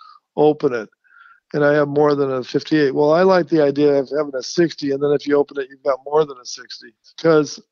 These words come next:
you know, that just makes more sense to me than that fifty-eight idea. So I think having an extra lofted sandwich makes a big difference. It just makes it easier for people to get out of deep bunkers, for one thing. I think that also, it really is critical. And then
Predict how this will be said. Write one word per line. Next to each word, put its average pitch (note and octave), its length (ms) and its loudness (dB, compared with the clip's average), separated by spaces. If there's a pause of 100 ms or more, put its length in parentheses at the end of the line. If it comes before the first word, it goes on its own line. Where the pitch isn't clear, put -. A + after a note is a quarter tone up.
you A3 120 -16
know, G3+ 60 -12
that G3 260 -2
just E3+ 240 -2
makes E3 320 -2
more E3 160 2
sense E3 320 -2
to D#3 80 -6
me D3+ 140 -4
than C#3+ 160 -2
that C3+ 180 -4
fifty-eight C#3+ 480 -4 (120)
idea. C3+ 260 -18 (100)
So E3 300 0
I E3 120 2
think E3+ 300 -2 (640)
having F3+ 280 2
an E3 140 0
extra D#3 340 -2
lofted D3 600 -4
sandwich D3 640 -6
makes C#3 240 -12
a C3+ 60 -16
big C#3+ 280 -4
difference. B2+ 600 -6
It D#3 180 -6
just D3+ 380 -4
makes D3+ 300 -4
it C#3 120 -4
easier D#3 460 0
for C3+ 160 -4
people D3 320 -2
to C3+ 80 -6
get C#3+ 140 -4
out C#3 180 -2
of B2+ 160 -12
deep D3 260 -14
bunkers, C3 440 -14
for B2+ 200 -10
one C3+ 140 -6
thing. A#2+ 160 -14 (720)
I E3+ 60 -18
think F#3 320 -2
that D3+ 200 2
also, D3+ 560 0 (380)
it D3+ 60 -2
really F3+ 240 4
is E3+ 180 2
critical. C#3+ 520 -2
And C#3+ 100 -10
then D3 220 -18